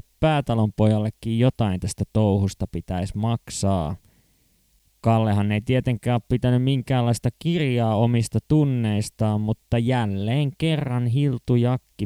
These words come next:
pääsee sitten pelastamaan Kallen pälkähästä ilmoittamalla, että hänellä on kyllä Kallen tunnit omassa vihossaan tarkasti ylhäällä. Joten Kallelle maksetaan palkkaa kaksi ja puoli markkaa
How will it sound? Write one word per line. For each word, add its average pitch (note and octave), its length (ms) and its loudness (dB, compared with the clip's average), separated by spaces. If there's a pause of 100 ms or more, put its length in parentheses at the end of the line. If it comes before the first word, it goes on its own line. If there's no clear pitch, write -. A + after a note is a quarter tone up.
pääsee G#2 560 -2
sitten G#2+ 520 -6 (100)
pelastamaan G#2+ 920 -2
Kallen G#2+ 500 -2
pälkähästä A2 760 -4
ilmoittamalla, G2 920 -4
että - 240 -8
hänellä A2 520 -2
on G2+ 140 -4
kyllä G#2 320 -4
Kallen G#2+ 480 -2
tunnit G#2 400 -2
omassa A2 520 -2
vihossaan G2 640 -2
tarkasti - 580 -6 (120)
ylhäällä. F#2 720 -2 (1500)
Joten B2 600 0
Kallelle A#2 440 2
maksetaan C#3+ 760 -4
palkkaa C#3+ 580 -2
kaksi - 340 -6
ja A#2+ 120 0
puoli D#3 240 2
markkaa A2+ 580 -6